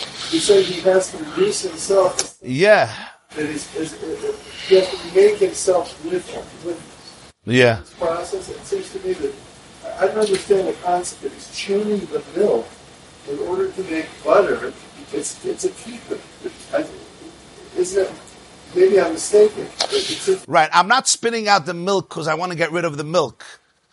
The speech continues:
Speaker 2: It's because I want to, uh, what is it called, churning? When, when, churning, churning. I wanted to churn it into butter. That's the point. The point is not the vomiting. The point, the point,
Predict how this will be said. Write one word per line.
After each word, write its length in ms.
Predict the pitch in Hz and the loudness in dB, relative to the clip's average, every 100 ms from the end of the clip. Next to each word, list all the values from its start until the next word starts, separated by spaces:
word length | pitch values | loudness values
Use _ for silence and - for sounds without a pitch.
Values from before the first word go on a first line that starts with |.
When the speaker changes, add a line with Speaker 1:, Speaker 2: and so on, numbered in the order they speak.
| _ _ - | _ _ -14
Speaker 2:
It's 100 | 139 | -10
because 320 | 160 - 185 | -8 -2 2
I 100 | 170 | 4
want 260 | 165 190 196 | 6 4 4
to, 240 | 196 185 | 4 4
uh, 320 | 185 175 170 160 | 6 6 4 2
what 120 | 170 | 0
is 80 | 156 | 0
it 80 | 127 | -2
called, 180 | 143 | -4
churning? 500 | - - 208 214 214 | -2 0 2 2 0
When, 640 | 160 160 156 151 160 151 156 | -6 -12 -12 -14 -16 -16 -14
when, 240 | 156 156 - _ _ _ _ _ | -14 -16 -20 _ _ _ _ _
churning, 480 | - - 214 196 139 | -6 2 2 2 -4
churning. 360 | - - 220 214 | -2 2 2 4
I 80 | 180 | 4
wanted 280 | 196 220 208 | 4 2 0
to 80 | |
churn 260 | 180 - 208 | -2 -2 -2
it 60 | 185 | -2
into 180 | 147 | -6
butter. 380 | 156 208 143 107 - | 6 6 6 2 0
That's 200 | 185 - | 0 0
the 100 | 156 | -10
point. 400 | - 120 85 - - - _ _ | -8 -10 -10 -18 -20 -20 _ _
The 80 | 147 | -10
point 300 | - 247 233 | -4 -2 0
is 120 | 226 | -2
not 340 | 175 214 208 - 135 | 2 4 4 2 -6
the 100 | 170 | -4
vomiting. 680 | 131 180 214 180 143 113 | 0 4 4 2 -2 -4
The 80 | 113 | -8
point, 420 | 113 190 202 - - _ _ _ _ _ - | -6 -4 -4 -8 -20 _ _ _ _ _ -8
the 80 | |
point, 220 | - 190 | -2 -2